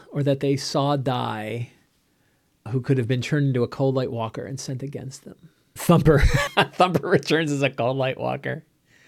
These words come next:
Hops, hop, <laughs> eyes. That would be hysterical.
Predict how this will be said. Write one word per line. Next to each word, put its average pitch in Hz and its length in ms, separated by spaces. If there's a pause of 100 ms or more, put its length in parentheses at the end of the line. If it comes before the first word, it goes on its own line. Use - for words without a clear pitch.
(200)
Hops, 120 460 (340)
hop, 110 360 (500)
<laughs> - 460
eyes. 117 500 (600)
That - 100
would 101 100
be - 100
hysterical. - 680